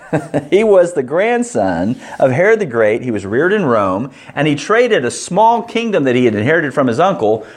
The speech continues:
for greater lands to be somewhat ruler, ruler sharing with the Romans, uh, that in-, that included, at the very end of, uh, well, later on in it, that included parts of the Sea of Galilee,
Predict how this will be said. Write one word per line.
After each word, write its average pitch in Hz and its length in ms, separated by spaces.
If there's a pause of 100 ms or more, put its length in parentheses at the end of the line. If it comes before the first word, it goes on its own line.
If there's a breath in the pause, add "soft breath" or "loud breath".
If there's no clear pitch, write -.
for 147 340
greater 185 800
lands 123 720
to 117 100
be 120 580 (200)
somewhat 156 720
ruler, 123 360
ruler 127 400
sharing 131 360
with 120 160
the 120 120
Romans, 110 600 (340 loud breath)
uh, 117 300
that 120 340
in-, 120 280
that 123 140
included, 117 640
at 117 160
the 113 80
very 151 340
end 101 120
of, 92 280
uh, 98 240
well, 104 220
later 143 260
on 139 200
in 92 120
it, 98 160 (280 loud breath)
that 127 100
included 147 580
parts 180 280
of 175 80
the 160 60
Sea 165 180
of 139 100
Galilee, 117 580